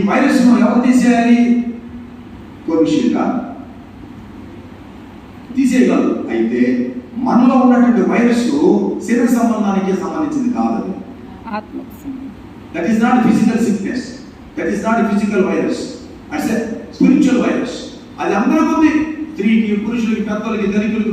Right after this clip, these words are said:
Speaker 1: పేదలకి, రాజులకి, అధికారులకి అందరికీ ఉంది. ఆ వైరస్ అనేది, ఆ పాపం అనే వైరస్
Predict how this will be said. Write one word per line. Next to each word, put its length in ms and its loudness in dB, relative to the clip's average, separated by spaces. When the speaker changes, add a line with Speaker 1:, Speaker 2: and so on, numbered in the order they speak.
Speaker 1:
పేదలకి, 440 -2
రాజులకి, 380 -4
అధికారులకి 460 -4
అందరికీ 420 -2
ఉంది. 160 0
ఆ 40 -2
వైరస్ 340 0
అనేది, 300 -2
ఆ 120 -4
పాపం 320 -2
అనే 180 -2
వైరస్ 280 -2